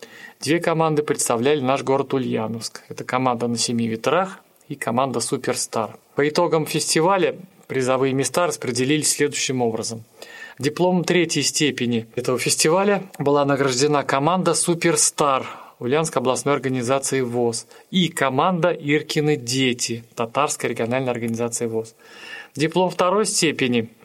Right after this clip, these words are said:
а, получила команда "Ешкин кот и ко" Марийская региональная организация. И диплом первой степени получила Пермская краевая региональная организация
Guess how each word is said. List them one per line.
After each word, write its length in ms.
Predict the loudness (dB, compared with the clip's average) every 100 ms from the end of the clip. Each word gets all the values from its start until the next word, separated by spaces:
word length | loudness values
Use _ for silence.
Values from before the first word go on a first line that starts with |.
| -20 -20 -20 -20 _
а, 300 | 0 2 2
получила 440 | 2 0 2 2
команда 460 | 2 2 2 2 0
"Ешкин 520 | 2 2 0 -2 -4
кот 380 | -2 0 0 -2 -6
и 140 | -6
ко" 540 | -6 -2 0 2 0 -6 _
Марийская 560 | -2 0 0 -2 -2 -2
региональная 520 | 0 0 0 0 -2
организация. 840 | -2 -2 -4 -4 -8 0 0 0 -4 _ -20 -20 -18 -18 -20 -6
И 200 | 0 0
диплом 480 | 0 0 2 2 2
первой 380 | 2 2 2 2
степени 720 | 2 2 2 2 2 0 -4 _ -20 -20 _
получила 500 | -4 -2 0 2 2
Пермская 800 | 0 2 2 2 -2 -2 0 0
краевая 560 | 0 0 2 2 4 2
региональная 500 | 2 0 0 -2 -2
организация 880 | -4 -4 -2 0 0 2 0 0 -2